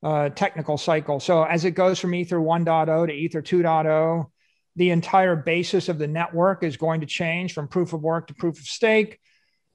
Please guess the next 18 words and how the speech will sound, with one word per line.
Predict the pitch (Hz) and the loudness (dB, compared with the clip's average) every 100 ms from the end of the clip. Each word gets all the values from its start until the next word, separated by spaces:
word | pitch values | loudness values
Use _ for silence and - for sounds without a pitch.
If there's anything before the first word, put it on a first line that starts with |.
| _ _ _ _ - 208 | _ _ _ _ -6 4
That | 214 233 | 6 8
introduces | 233 233 214 226 - 214 190 170 - 196 | 6 4 4 4 4 2 2 0 -4 -6
a | 180 180 175 | -4 2 4
whole | 170 202 190 | 6 4 4
host | 214 208 - - | 4 2 2 -6
of | 151 | -8
questions. | - - 190 185 - 175 156 156 | -10 0 2 2 -2 -2 -2 -2
And | 170 | -2
so | 165 202 185 185 180 170 | 0 4 6 6 4 2
it'll | 185 220 | 2 2
be | 208 208 | 2 -4
three | - - 233 254 | -4 -4 0 2
to | 240 | 0
five | - 214 202 185 | 4 4 6 4
years, | 180 190 156 147 | 0 0 0 -2
probably | - 233 220 220 | 0 0 2 0
five | - 208 208 208 | 2 2 4 2
years | 190 170 160 | 0 -2 -4